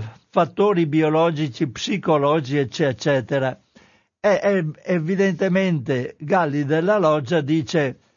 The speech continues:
"Sono tutte sciocchezze, queste frenano, eh, fate fa-", come diceva nell'editoriale prima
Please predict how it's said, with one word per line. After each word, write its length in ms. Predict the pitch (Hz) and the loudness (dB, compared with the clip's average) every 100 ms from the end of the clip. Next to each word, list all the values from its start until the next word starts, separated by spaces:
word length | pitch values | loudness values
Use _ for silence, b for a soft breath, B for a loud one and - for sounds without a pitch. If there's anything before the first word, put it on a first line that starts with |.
| _ | _
"Sono 400 | - 214 196 143 | 0 2 2 0
tutte 340 | 185 175 175 | -2 -2 0
sciocchezze, 840 | 151 - 147 - 151 143 - 147 123 | 0 0 -2 0 0 0 -2 -4 -2
queste 440 | 185 180 170 139 | -2 -2 0 -2
frenano, 720 | 110 165 175 175 160 147 139 B B B B B | -2 0 0 0 0 -2 -6 B B B B B
eh, 200 | 170 151 | -2 -2
fate 380 | - 185 185 165 | 2 0 2 -2
fa-", 380 | - - 143 120 | -2 -6 -6 -4
come 260 | 175 160 | -2 0
diceva 540 | 147 143 - 180 151 135 | 0 -2 -2 0 0 0
nell'editoriale 1160 | 131 143 151 143 131 151 151 143 160 151 135 120 | 0 -2 0 0 -2 -2 0 0 0 0 -2 -4
prima 520 | 156 160 156 127 | -2 0 0 -2